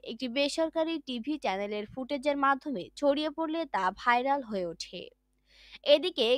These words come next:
করোনা ভাইরাস মহামারীকালে কারাগারের বন্দীদের সঙ্গে কোনো দর্শনার্থীর সাক্ষাৎও নিষিদ্ধ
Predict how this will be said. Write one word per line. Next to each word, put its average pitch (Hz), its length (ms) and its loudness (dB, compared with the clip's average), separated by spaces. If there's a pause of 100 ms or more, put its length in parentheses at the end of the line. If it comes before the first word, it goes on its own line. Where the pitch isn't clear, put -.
(120)
করোনা 294 340 12
ভাইরাস 339 500 0
মহামারীকালে 247 720 0 (340)
কারাগারের 311 540 10
বন্দীদের 240 540 -2
সঙ্গে 294 400 -6 (120)
কোনো 247 320 2
দর্শনার্থীর 294 840 2
সাক্ষাৎও 226 640 -4 (180)
নিষিদ্ধ 262 420 -6